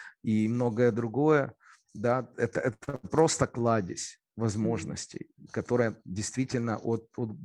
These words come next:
Speaker 1: менторов зрелых до, до, до, до молодой энергии способна объединить в общий круг.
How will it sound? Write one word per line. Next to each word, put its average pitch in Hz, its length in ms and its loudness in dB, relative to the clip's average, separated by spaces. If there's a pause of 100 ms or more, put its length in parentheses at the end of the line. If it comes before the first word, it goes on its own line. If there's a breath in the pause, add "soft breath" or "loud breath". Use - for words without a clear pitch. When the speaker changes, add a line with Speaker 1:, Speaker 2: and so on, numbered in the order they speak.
(140)
Speaker 1:
менторов 120 520 2
зрелых 135 580 2 (360 loud breath)
до, 113 540 6 (220)
до, 117 100 2
до, 110 300 0
до 107 140 0
молодой 117 460 4
энергии 117 420 0
способна 107 560 -2
объединить 104 680 -2 (320 loud breath)
в 107 60 -4
общий 110 280 0
круг. 151 400 0